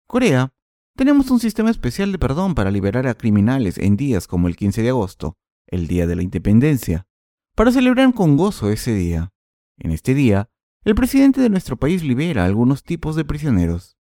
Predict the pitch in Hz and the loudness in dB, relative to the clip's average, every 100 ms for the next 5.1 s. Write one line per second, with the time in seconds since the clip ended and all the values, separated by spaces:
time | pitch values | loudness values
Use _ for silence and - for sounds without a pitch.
0 | _ _ _ - 92 87 87 95 117 139 | _ _ _ -4 0 0 2 2 4 4
1 | 101 90 - _ _ _ - 247 - 208 | 2 -2 -10 _ _ _ -2 -2 -2 -2
2 | 196 147 151 202 - 208 156 101 98 98 | 2 2 2 0 -4 -6 -4 -6 -6 -6
3 | 95 110 127 127 101 90 85 92 101 135 | -6 -2 -2 -2 -4 -4 -6 -4 -2 0
4 | 139 135 127 110 123 - 143 147 95 95 | 0 2 2 2 0 -4 -4 -2 0 0
5 | 101 | -4